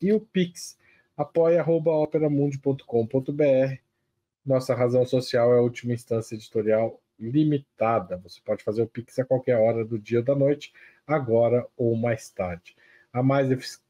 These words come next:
eficaz de todas as armas contra as fake news é o jornalismo de qualidade. Só o jornalismo de qualidade coloca a verdade acima de tudo e esse jornalismo Opera Mundi busca oferecer todos os dias.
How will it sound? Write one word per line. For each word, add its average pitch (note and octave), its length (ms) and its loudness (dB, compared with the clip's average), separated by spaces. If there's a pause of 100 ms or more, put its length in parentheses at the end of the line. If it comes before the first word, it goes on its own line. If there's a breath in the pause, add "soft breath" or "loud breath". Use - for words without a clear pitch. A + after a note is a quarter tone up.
(100)
eficaz C#3 920 -2
de A2 120 -4
todas B2+ 340 0
as B2 200 0
armas A#2 380 0
contra G#2+ 380 -4
as - 100 -10
fake C3+ 280 -4
news B2+ 340 0
é B2+ 60 2
o A#2+ 60 0
jornalismo A#2 520 -2
de A2+ 140 -8
qualidade. A2 840 -2 (440 soft breath)
Só D3+ 240 0
o D3+ 80 2
jornalismo C3+ 500 2
de B2+ 100 -2
qualidade C3 600 0
coloca B2+ 420 0
a A#2 40 0
verdade A2 380 0
acima C#3 320 0
de D3+ 100 -4
tudo C3 400 0
e B2 60 2
esse B2+ 220 -4
jornalismo A#2+ 680 0 (600 soft breath)
Opera C3 440 2
Mundi A2+ 440 -2
busca A#2 480 -4
oferecer A2 640 -2 (160)
todos B2 420 0
os A#2+ 280 -4
dias. G#2 680 -4